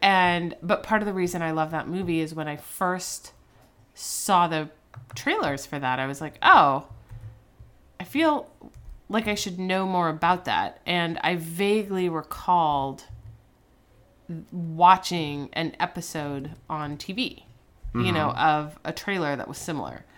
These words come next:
Speaker 1: or of a show that was similar to the, that trailer. So I did a bunch of research, and by the time I went and saw Serenity, I was, like, all in, and, you know, I'm practically ready to sign up for the Brown Coats.
Speaker 2: <laughs>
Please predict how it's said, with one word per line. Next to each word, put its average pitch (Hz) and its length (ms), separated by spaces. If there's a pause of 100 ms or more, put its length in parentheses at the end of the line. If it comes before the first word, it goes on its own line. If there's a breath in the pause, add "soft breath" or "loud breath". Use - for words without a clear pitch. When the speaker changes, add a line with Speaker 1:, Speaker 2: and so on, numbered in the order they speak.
Speaker 1:
or 202 180
of 165 80
a 165 60
show 170 200
that 147 120
was - 80
similar 147 340
to - 160
the, 139 140 (120)
that - 160
trailer. 123 380 (380 loud breath)
So - 140
I 190 60
did 185 160
a 180 60
bunch 160 200
of - 40
research, 143 540
and 165 100
by 160 80
the 156 100
time 160 240
I 156 80
went 143 180
and 147 120
saw 143 160
Serenity, 135 540
I 120 40
was, 135 160
like, 131 320
all 127 260
in, - 200 (180)
and, 143 320
you 151 140
know, 80 240 (220)
I'm 139 160
practically 160 640
ready 143 320
to - 140
sign 139 340
up 110 100
for 156 100
the 139 60
Brown 123 240
Coats. - 340 (200 loud breath)
Speaker 2:
<laughs> - 240